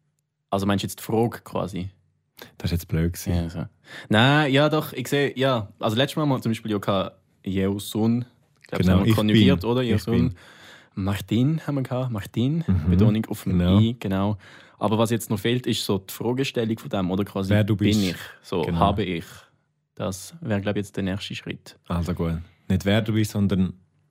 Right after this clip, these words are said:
Speaker 2: habe ich und bin ich. Machen
Speaker 1: Genau.
Speaker 2: wir's. Ja, das ist einfacher, das
Speaker 1: Also
Speaker 2: stimmt.
Speaker 1: was wäre jetzt zum Beispiel, bin ich, bin ich Martin?
Speaker 2: Sondel, jeu, Martin.
Speaker 1: Sundel.
Speaker 2: Mhm. Aber man sagt,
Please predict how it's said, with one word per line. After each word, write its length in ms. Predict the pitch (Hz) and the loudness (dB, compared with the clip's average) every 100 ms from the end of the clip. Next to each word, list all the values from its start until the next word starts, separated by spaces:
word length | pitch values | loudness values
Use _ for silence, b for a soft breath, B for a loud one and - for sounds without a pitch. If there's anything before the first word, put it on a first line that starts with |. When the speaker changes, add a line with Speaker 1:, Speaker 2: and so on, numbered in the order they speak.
| - | -6
Speaker 2:
habe 240 | 95 95 | -4 -2
ich 260 | 92 85 - | -2 -4 -4
und 160 | 82 | -6
bin 220 | - 82 78 | -2 0 0
ich. 120 | 78 - | -2 -4
Machen 160 | 90 87 | -2 0
Speaker 1:
Genau. 80 | 90 | 0
Speaker 2:
wir's. 200 | 85 85 | 0 2
Ja, 100 | 113 | 2
das 80 | 123 | 2
ist 60 | 110 | 2
einfacher, 440 | 104 90 85 92 | 0 -2 -6 -6
das 100 | 87 | 0
Speaker 1:
Also 100 | 101 104 | 0 2
Speaker 2:
stimmt. 60 | 107 | 0
Speaker 1:
was 140 | 95 | 2
wäre 140 | 123 | 0
jetzt 140 | 123 - | 0 -2
zum 80 | 113 | -6
Beispiel, 340 | - 104 98 98 - | -4 -6 -6 -8 -6
bin 220 | 101 101 | -2 0
ich, 160 | 98 - - - - _ _ | -2 -6 -14 -20 -20 _ _
bin 160 | - 101 | -4 -2
ich 220 | 95 - | -2 -4
Martin? 520 | 87 85 98 - - - B B B B B B B B B B _ - | -4 -4 -6 -14 -14 -18 B B B B B B B B B B _ -10
Speaker 2:
Sondel, 840 | - 110 127 147 143 143 160 165 - | 0 2 4 2 2 0 0 -4 -6
jeu, 460 | 92 90 92 92 - _ - | 0 2 2 0 -6 _ -4
Martin. 720 | 80 76 78 - 78 73 87 - _ _ _ _ _ _ _ _ _ | -2 -2 -4 -2 -2 -2 -6 -12 _ _ _ _ _ _ _ _ _
Speaker 1:
Sundel. 720 | - - 113 117 117 95 - - _ _ | -14 -6 -2 0 0 -2 -4 -12 _ _
Speaker 2:
Mhm. 260 | - 90 104 - | -4 0 0 2
Aber 180 | 104 104 | 4 6
man 120 | 113 | 4
sagt, 420 | 107 107 107 - | 4 2 2 -4